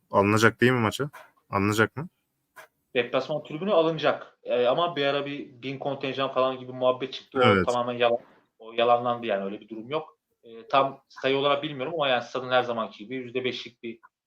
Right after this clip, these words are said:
Speaker 2: e, kısmı. Yanılmıyorsam dört bin üç yüz kişi falandı galiba o stat. Artık ne kadar
Speaker 1: Evet.
Speaker 2: tekabül ediyor bilmiyorum ama ya şu an herhangi
Speaker 1: Yüzde beş,
Speaker 2: bir
Speaker 1: ya, e, üç aşağı beş yukarı seksen doksan kişi. Yok.
Speaker 2: Şu an, şu an,
Speaker 1: İki yüz kırk
Speaker 2: şu
Speaker 1: kişi
Speaker 2: an
Speaker 1: falan yapıyor.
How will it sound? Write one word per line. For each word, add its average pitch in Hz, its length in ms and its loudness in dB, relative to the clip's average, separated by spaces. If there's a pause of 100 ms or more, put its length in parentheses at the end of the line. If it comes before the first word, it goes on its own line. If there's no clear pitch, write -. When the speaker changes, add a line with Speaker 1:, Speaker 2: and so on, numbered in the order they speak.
(140)
Speaker 2:
e, 107 180 -20
kısmı. - 400 -10 (360)
Yanılmıyorsam 131 560 -2
dört 139 240 -2
bin 135 260 -12 (200)
üç - 200 -20
yüz - 100 -20
kişi 139 260 -16
falandı 135 300 2
galiba 107 220 -2
o 107 120 -4
stat. - 400 -8 (280)
Artık - 280 0
ne 123 100 -4
kadar - 160 0
Speaker 1:
Evet. 110 100 6
Speaker 2:
tekabül 120 320 2
ediyor 123 160 -6
bilmiyorum 131 240 -16 (160)
ama 165 180 -8 (400)
ya 107 80 2
şu 101 180 6
an 151 80 10
herhangi 104 260 6
Speaker 1:
Yüzde 156 140 -2
beş, 160 80 -6 (200)
Speaker 2:
bir 104 60 -2
Speaker 1:
ya, 101 60 2 (320)
e, 113 40 4
üç 117 340 0
aşağı 90 220 2
beş 87 140 0
yukarı 95 340 2
seksen 95 400 2
doksan 87 300 -4
kişi. - 180 -20 (180)
Yok. 90 260 0
Speaker 2:
Şu - 40 -20 (100)
an, 113 80 -18
şu 151 120 4
an, 156 200 0
Speaker 1:
İki - 200 6
yüz 131 100 10
kırk 139 200 4
Speaker 2:
şu 143 60 2
Speaker 1:
kişi 160 100 6
Speaker 2:
an 147 40 6
Speaker 1:
falan 113 300 8
yapıyor. 82 220 -6